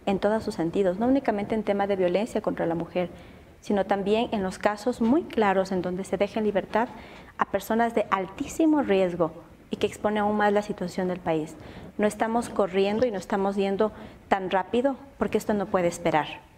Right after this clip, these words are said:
La legislatura no puede estar, no podemos quedarnos calladas. Y ese ha sido el consonante entre todas las asambleístas mujeres y no mujeres también. Porque tengo que rescatar, el jefe de bancada del Partido Social Cristiano y la mayoría de asambleístas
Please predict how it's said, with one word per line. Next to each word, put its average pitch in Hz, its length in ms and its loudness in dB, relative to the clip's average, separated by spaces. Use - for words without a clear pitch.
La 202 120 2
legislatura 208 540 0
no 254 100 2
puede 220 240 2
estar, 175 380 -2
no 254 100 2
podemos 277 380 2
quedarnos 214 480 -2
calladas. 185 680 -2
Y 208 200 2
ese 277 200 0
ha 302 40 0
sido 254 360 0
el 214 140 2
consonante 214 880 0
entre 190 220 -4
todas 277 420 0
las 240 100 2
asambleístas 190 720 0
mujeres 277 460 0
y 214 100 0
no 233 200 4
mujeres 320 440 -2
también. 180 420 0
Porque 214 160 0
tengo - 200 0
que 262 100 0
rescatar, 214 560 -2
el 233 140 0
jefe - 280 0
de 294 60 6
bancada 269 400 0
del 226 100 2
Partido - 280 2
Social 214 220 -2
Cristiano 202 360 -4
y 226 100 4
la 202 100 4
mayoría 196 480 2
de 294 60 2
asambleístas 214 640 2